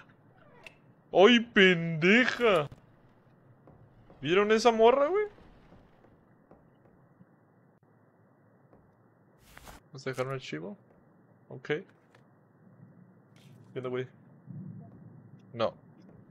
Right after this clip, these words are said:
Ah, una disculpa. Ja.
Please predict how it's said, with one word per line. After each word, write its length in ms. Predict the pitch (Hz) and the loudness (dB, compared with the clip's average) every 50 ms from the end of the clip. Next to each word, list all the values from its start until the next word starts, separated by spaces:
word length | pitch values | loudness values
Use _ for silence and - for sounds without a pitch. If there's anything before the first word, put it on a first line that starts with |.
| - - - - - - - - - - - - - - - - - - - - - - - - - - - - - - - - - - - - - - - - - - - - - - - - - - - - - - - - - - - - - - - - - - | -20 -20 -20 -20 -20 -20 -20 -20 -20 -20 -20 -20 -20 -20 -20 -20 -20 -20 -20 -20 -20 -20 -20 -20 -20 -20 -20 -20 -20 -20 -20 -20 -20 -20 -20 -20 -20 -20 -20 -20 -20 -20 -20 -20 -20 -20 -20 -20 -20 -20 -20 -20 -20 -20 -20 -20 -20 -20 -20 -20 -20 -20 -20 -20 -16 -10
Ah, 180 | 120 110 113 120 | -6 -4 -4 -4
una 140 | 120 117 | -4 -6
disculpa. 540 | 117 113 113 - - - - - - 50 - - - - | -10 -12 -12 -14 -14 -12 -12 -12 -12 -12 -14 -14 -10 -6
Ja. 360 | 60 53 - - - - | -6 -6 -6 -6 -10 -14